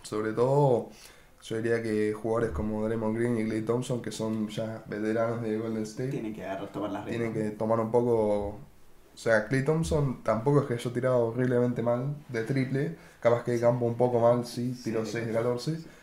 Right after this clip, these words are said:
Speaker 1: pero
Speaker 2: Sí, tampoco está mal, es un
Speaker 1: Sí.
Speaker 2: cuarenta y algo por ciento, ¿no?
Speaker 1: Capaz tratar de llegar un poco más a línea de tiros libres en el último cuarto y no dejar que pasen esas rachas de diecisiete cero que pasaron en el último. Eh,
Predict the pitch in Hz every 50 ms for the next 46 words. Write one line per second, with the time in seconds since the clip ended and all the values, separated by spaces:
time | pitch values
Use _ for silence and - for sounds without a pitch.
0 | - - - - _ - - 113 113 117 113 113 113 110 107 107 104 101 107 -
1 | - - _ _ _ - - - - 151 143 143 117 117 110 117 120 123 - -
2 | 120 123 117 - - 98 101 - - 107 98 - 139 135 123 104 - 107 113 113
3 | 107 98 101 - - - - - - - 127 147 - - - - - - - -
4 | - - - - - _ _ - 113 - 135 131 - - 131 123 139 131 131 127
5 | - - 131 127 123 123 131 127 123 127 127 127 - 117 113 120 123 120 113 113
6 | 123 120 113 117 131 139 135 123 123 117 - 113 110 113 120 120 113 110 110 117
7 | 131 131 127 - 113 113 110 107 107 107 - 107 110 117 120 120 113 - 120 120
8 | 117 117 110 110 - - - - - - - - - - - - - - - -
9 | 117 113 - 131 123 120 113 - 117 113 117 123 127 127 127 135 117 107 113 110
10 | 107 107 107 107 107 - - - - - - 107 107 - - - 131 123 120 110
11 | - - 135 123 120 113 110 107 101 113 110 - 123 120 117 113 110 113 117 117
12 | 120 113 113 113 - - - - - - - - - - - 110 107 104 104 104
13 | 104 101 101 104 104 107